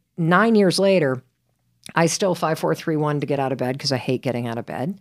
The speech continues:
I still use five four three one to get to the gym 'cause I hate to exercise. I still use five four three two one to stop ordering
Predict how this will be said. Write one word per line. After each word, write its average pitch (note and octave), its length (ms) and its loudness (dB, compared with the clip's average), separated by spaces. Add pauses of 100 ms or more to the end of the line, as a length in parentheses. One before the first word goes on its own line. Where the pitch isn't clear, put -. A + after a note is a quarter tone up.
(380)
I D#3 120 -2
still D#3+ 420 2
use D#3 220 0
five C#3 240 -2
four C#3+ 120 -4
three C#3+ 220 -6
one C3+ 240 -4
to C3+ 80 -6
get B2 140 -6
to C3 100 -10
the B2 80 -6
gym B2 320 -4
'cause C3 200 -4
I A#2+ 100 -4
hate A#2+ 180 -6
to - 100 -8
exercise. A#2 640 -6
I D3+ 60 -6
still D#3 260 -4
use D3 200 -2
five C3+ 240 0
four C#3 160 -10
three C3+ 340 -6 (240)
two D#3 140 2
one C3+ 480 0
to C3+ 100 -4
stop B2 440 0 (180)
ordering B2+ 480 -2